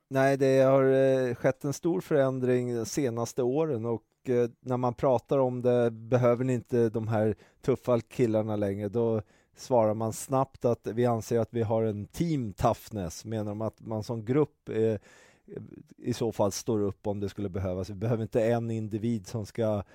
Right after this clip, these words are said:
skydda vår toppspelare, utan vi, eh, lutar oss mot team toughness. Du har, eh,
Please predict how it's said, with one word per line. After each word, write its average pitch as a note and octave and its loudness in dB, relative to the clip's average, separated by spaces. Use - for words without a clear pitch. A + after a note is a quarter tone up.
skydda G#2 -2
vår G2+ -4
toppspelare, A#2 -4
utan G2+ -6
vi, G#2+ -2
eh, G#2 -4
lutar A2 -6
oss G2 -8
mot A2 -8
team C3+ -6
toughness. F#2 -10
Du A#2+ -4
har, A#2+ 2
eh, A#2+ 2